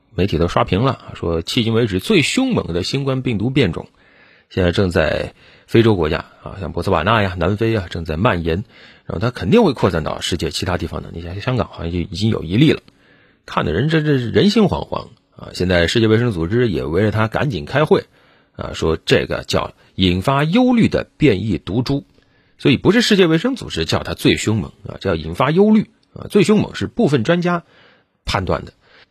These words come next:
像当时的这个德尔塔啊，再包括这阿尔法、贝塔、伽马，其实也都曾经被世界卫生组织列为引发忧虑的变异毒株。意思是什么呢？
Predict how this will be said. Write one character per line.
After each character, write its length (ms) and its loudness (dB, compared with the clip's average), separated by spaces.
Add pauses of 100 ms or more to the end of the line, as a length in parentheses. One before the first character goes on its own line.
(220)
像 340 2
当 260 4
时 200 0
的 160 4
这 120 -4
个 120 2
德 140 4
尔 140 6
塔 100 -8 (180)
啊， 220 -14
再 100 -4
包 120 -2
括 100 0
这 80 -2
阿 160 -2
尔 160 4
法、 320 -10
贝 240 2
塔、 360 -10 (180)
伽 180 0
马， 300 -6
其 180 0
实 260 2 (120)
也 320 -6
都 260 4
曾 320 -2
经 220 0
被 180 2
世 160 2
界 100 4
卫 140 4
生 160 0
组 160 -10
织 180 -2
列 240 0
为 160 -2
引 300 -6
发 160 -4
忧 220 4
虑 180 2
的 140 -2
变 260 0
异 80 -4
毒 160 -4
株。 160 -6
意 140 -2
思 100 -4
是 60 -4
什 100 -4
么 80 -4
呢？ 120 -4